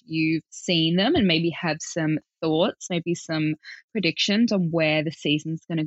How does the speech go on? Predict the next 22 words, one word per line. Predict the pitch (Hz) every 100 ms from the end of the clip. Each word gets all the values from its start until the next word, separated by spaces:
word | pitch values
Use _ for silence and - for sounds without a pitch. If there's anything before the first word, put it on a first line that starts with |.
| -
go. | 143 127 127
I | 151
would | 135
love | 165 175 175
to | -
hear | 185 180
your | 160 156 -
thoughts | 147 139 - - - -
on | 151 143 135 139 143 _ _ _ _ _ _ _ -
how | - 208
you | 202 208 196
think | 185
this | - 180
season | 180 156 165
will | 160 156
go | 147 143
and | 147
what | 156
you're | 139
excited | 123 - 139 139
for | - 151
based | 127 123 -